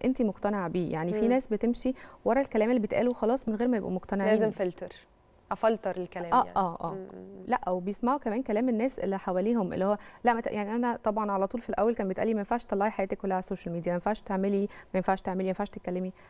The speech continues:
Speaker 1: ليه ما ينفعش؟ فكّري، شوفي الصح والغلط واعملي اللي أنتِ حاساه من نَفْسِك.
Speaker 2: مم.
Speaker 1: دي أول حاجة، أول عائق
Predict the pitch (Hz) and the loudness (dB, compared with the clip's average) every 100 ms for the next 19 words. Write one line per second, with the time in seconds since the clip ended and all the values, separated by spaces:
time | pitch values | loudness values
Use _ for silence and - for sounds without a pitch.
0 | - - 220 277 220 208 202 190 - - | -20 -2 2 2 2 0 -2 -2 -4 2
1 | 226 233 294 - 240 233 226 - 214 185 | 4 4 0 -4 -6 -4 -4 -2 0 2
2 | 233 269 233 254 247 208 233 247 202 - | 2 2 4 4 4 2 0 -2 -4 -2
3 | 208 190 170 - - - - 214 208 185 | 0 0 -4 -10 -16 -20 -10 -6 -2 2
4 | 240 - 240 240 240 226 214 202 214 196 | 2 4 2 4 4 2 -2 0 0 2
5 | - 220 196 214 | 2 4 4 4